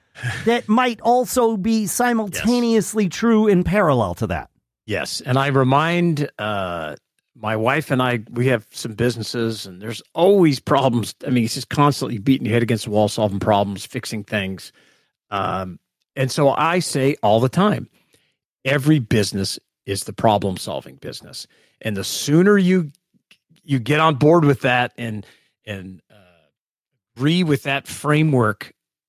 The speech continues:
Speaker 1: the, the sooner you're gonna be able to take a breath and just realize the problems are never going to stop.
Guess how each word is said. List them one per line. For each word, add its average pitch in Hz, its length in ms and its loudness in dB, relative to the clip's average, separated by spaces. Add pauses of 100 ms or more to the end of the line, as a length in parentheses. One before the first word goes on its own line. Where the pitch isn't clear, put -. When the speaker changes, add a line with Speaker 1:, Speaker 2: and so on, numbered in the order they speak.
(160)
Speaker 1:
the, 104 220 -4 (320)
the 104 100 -6
sooner 156 480 2
you're 131 240 4
gonna 120 260 0 (160)
be 117 140 0
able 107 140 -2
to 101 80 -4
take 113 240 -6
a 101 40 -6
breath 98 500 -2 (120)
and 90 160 -10
just 92 200 -16
realize 101 600 -8 (540)
the - 80 -12
problems 180 500 2
are 156 60 0
never 165 300 4
going 135 240 4
to - 100 -6
stop. - 480 -4